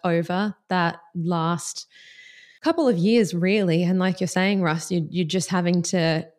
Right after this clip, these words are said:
start all over again just to even get and get and gather that momentum just to get something moving. Um, it,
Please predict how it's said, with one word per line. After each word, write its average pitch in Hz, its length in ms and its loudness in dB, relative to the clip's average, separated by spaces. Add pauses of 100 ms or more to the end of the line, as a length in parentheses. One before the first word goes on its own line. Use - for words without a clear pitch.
(280)
start 196 420 -2
all 185 160 0
over 175 240 0
again 175 240 0
just 170 160 -2
to - 100 -6
even 170 280 -2
get 170 240 -4 (340)
and 180 320 -2
get 196 240 0
and 175 160 -2
gather 175 320 0
that 170 220 -2
momentum 170 680 2
just 170 180 -4
to 185 80 -6
get 180 220 -6
something 170 640 -4
moving. 170 500 0 (500)
Um, 185 500 2 (160)
it, - 160 -4